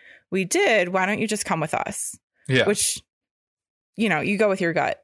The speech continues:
Speaker 1: And
Speaker 2: Yeah.
Speaker 1: so she, she came in the car with us, and it was actually, like, a twenty-minute drive. So it was a decent amount of time. So we started talking with her.
Speaker 2: Uh-huh.
Speaker 1: Her name was Liz. She was from Kansas. Her and her boyfriend came to Chicago for the weekend, and then they were going to California, where she was going to be a contestant on Jeopardy!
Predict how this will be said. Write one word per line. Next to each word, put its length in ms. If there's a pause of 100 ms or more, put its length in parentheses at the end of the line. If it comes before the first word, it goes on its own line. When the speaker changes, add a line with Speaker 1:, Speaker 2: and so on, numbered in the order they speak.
(160)
Speaker 1:
And 220
Speaker 2:
Yeah. 300
Speaker 1:
so 180
she, 340
she 180
came 180
in 40
the 60
car 220
with 120
us, 160
and 80
it 60
was 80
actually, 300
like, 160
a 40
twenty-minute 460
drive. 320
So 100
it 40
was 140
a 40
decent 260
amount 160
of 20
time. 120
So 140
we 40
started 240
talking 420
with 120
her. 260 (400)
Speaker 2:
Uh-huh. 280 (220)
Speaker 1:
Her 120
name 140
was 120
Liz. 320
She 100
was 100
from 100
Kansas. 560
Her 100
and 120
her 60
boyfriend 420
came 140
to 60
Chicago 440
for 100
the 100
weekend, 480
and 140
then 120
they 100
were 120
going 280
to 100
California, 720
where 160
she 100
was 160
going 220
to 60
be 100
a 40
contestant 460
on 120
Jeopardy! 540